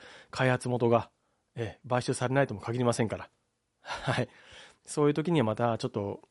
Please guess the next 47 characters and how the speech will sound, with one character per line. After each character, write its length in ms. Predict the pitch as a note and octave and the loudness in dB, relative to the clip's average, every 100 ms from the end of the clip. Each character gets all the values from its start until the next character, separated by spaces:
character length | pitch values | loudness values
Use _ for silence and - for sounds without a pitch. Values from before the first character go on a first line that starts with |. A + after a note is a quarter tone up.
| _ _ _ _ _ _ _ _ _ _ | _ _ _ _ _ _ _ _ _ _
や 120 | A2 | -8
り 60 | A2+ | -4
方 240 | A2+ A2 | -4 -4
と 80 | A#2+ | -4
い 20 | |
う 20 | |
か、 240 | A2 F#2 - _ _ _ _ _ _ _ _ _ _ _ _ A2+ | -6 -10 -14 _ _ _ _ _ _ _ _ _ _ _ _ -6
身 100 | A#2+ | -4
の 60 | |
振 100 | B2 | -2
り 60 | A#2+ | -2
方 180 | B2 A#2 | 0 0
を 60 | |
考 220 | - A2+ | -2 -2
え 60 | A#2 | 0
ま 100 | A#2 | 0
す 100 | A2+ | 0
が、 140 | F#2 - _ _ _ _ _ _ | -4 -8 _ _ _ _ _ _
ひ 100 | - | -12
と 80 | F3 | -4
ま 120 | D3+ | -4
ず 80 | A#2+ | -2
今 160 | B2+ A2+ | -2 -2
は、 180 | G#2 - _ _ _ _ | -2 -6 _ _ _ _
Adobe 340 | A2 A#2 A#2+ | -12 -10 -10
っ 20 | |
て 120 | - D3+ | -6 -2
い 20 | |
う 40 | |
の 60 | F3 | -2
は、 100 | G2 | -2
ま 140 | G#2+ | -6
あ、 40 | G2+ | -8
じ-、 300 | B2 C3+ - _ | -6 -6 -8 _
え 440 | B2 A#2 A2 G#2 G2+ | -12 -10 -10 -10 -12
ー、 20 | |
使 160 | - D3 | 0 0
う 60 | |
こ 80 | E3+ | 2
と 80 | F3 | 0
は 60 | A2+ | 0
な 100 | B2 | -2
く 80 | |
て 80 | - | -2
も、 160 | G#2+ G2 _ _ _ _ | -2 -6 _ _ _ _
ま 120 | C#3 | -6
だ 140 | A#2 | -6